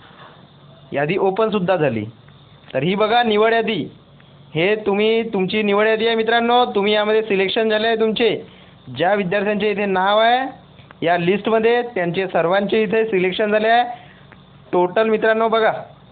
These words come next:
date of document verification and medical examination, तुमची बारा तारखेला मित्रांनो याच महिन्यामध्ये document verification आणि medical examination या दोन्ही गोष्टी होणार आहे.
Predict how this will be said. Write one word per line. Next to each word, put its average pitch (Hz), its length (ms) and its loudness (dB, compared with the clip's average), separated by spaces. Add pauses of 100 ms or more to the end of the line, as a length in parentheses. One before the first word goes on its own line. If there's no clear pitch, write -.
(880)
date 214 500 0
of 208 500 -2
document 214 420 0
verification 214 500 0
and 196 460 0
medical 185 280 0
examination, 208 600 0 (520)
तुमची 160 260 -2
बारा 180 360 2
तारखेला 220 380 2
मित्रांनो 220 400 0
याच 196 320 2
महिन्यामध्ये 220 580 2 (840)
document 165 480 0
verification 220 680 2
आणि 160 240 -2
medical 196 360 -2
examination 214 420 0
या 214 100 0
दोन्ही 175 300 0
गोष्टी 214 260 0
होणार 220 240 4
आहे. 240 200 2